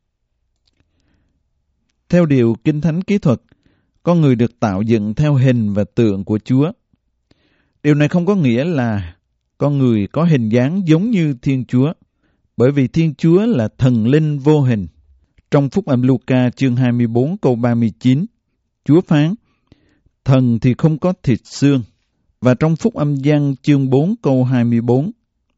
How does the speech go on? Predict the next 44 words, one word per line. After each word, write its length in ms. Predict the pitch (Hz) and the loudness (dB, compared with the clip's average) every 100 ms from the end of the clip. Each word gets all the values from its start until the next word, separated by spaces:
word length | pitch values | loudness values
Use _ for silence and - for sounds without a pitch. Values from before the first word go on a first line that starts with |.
| _ - | _ -6
Chúa 180 | 131 160 | -2 -2
phán, 340 | 139 120 156 - _ _ _ _ _ _ | -2 -2 -4 -10 _ _ _ _ _ _
"Đức 100 | 175 - | -6 -2
Chúa 100 | 208 - | -4 0
Trời 240 | 139 120 | 0 2
là 220 | 107 107 98 | 0 -2 -4
thần, 320 | - 117 104 87 _ _ _ _ - | -2 -2 -2 -6 _ _ _ _ -2
nên 180 | 147 160 | 0 0
ai 140 | 151 | -2
thờ 280 | - 131 120 | 0 0 2
lại 220 | 107 98 | 0 -2
Ngài 420 | 110 110 107 92 - _ - | -2 -2 -2 -4 -10 _ -4
thì 100 | 127 | -2
phải 180 | 123 117 | 0 0
lấy 180 | 143 175 | 0 -2
tâm 260 | 160 156 | -2 0
linh 300 | 151 156 143 | 2 2 2
và 100 | 120 | 0
lẽ 220 | 98 92 | -2 -2
thật 260 | 113 131 113 _ - | -2 -2 -2 _ -6
mà 340 | 113 113 104 87 | -2 0 0 -4
thờ 280 | - 107 98 | -6 -4 -4
lại." 240 | 87 69 _ _ _ _ _ _ - | -4 -8 _ _ _ _ _ _ -4
Con 200 | 151 143 | -2 2
người 340 | 123 110 101 | 2 2 0
giống 300 | 101 135 196 240 - | 0 0 0 -6 -2
Thiên 240 | 143 120 | -2 -2
Chúa, 340 | - 131 147 208 _ _ _ _ 113 | -2 -2 -2 -6 _ _ _ _ -2
nghĩa 120 | 135 | 0
là 120 | 160 | 2
được 240 | 135 131 | -2 -2
thừa 260 | 151 139 131 | 2 4 4
hưởng 300 | 123 120 151 | 2 0 -2
các 220 | 214 - | -6 -6
đặc 180 | 139 123 _ - | -6 -6 _ -2
tính 220 | 156 202 | -2 0
của 180 | 226 110 | -2 -2
Ngài, 320 | 123 107 80 _ _ _ _ _ | -2 -4 -6 _ _ _ _ _
đó 160 | - 143 | -4 -2
là 300 | 151 107 82 _ _ _ | -2 -4 -8 _ _ _
quản 340 | - 104 104 151 | -8 -6 -4 -4
trị 220 | - 101 | -2 -2
muôn 300 | 113 143 135 | -2 -4 -2
vật 200 | 113 92 | -4 -4